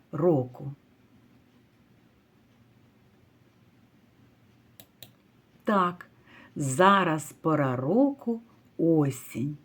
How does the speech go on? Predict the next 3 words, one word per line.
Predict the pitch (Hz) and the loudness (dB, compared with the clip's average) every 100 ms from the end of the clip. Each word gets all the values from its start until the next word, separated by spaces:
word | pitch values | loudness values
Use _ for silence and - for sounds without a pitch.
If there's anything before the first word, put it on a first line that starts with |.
| _ _ _ _ _ _ _ _ _ _ _ _ _ _ _ _ _ _ _ _ _ _ _ _ - - - - _ _ | _ _ _ _ _ _ _ _ _ _ _ _ _ _ _ _ _ _ _ _ _ _ _ _ -20 -20 -20 -20 _ _
Осінь | 151 143 226 294 - 320 | -4 2 6 6 6 6
ще | 285 - 240 | 6 4 2
називають | 214 185 180 175 170 147 135 | 2 0 -2 0 0 0 -4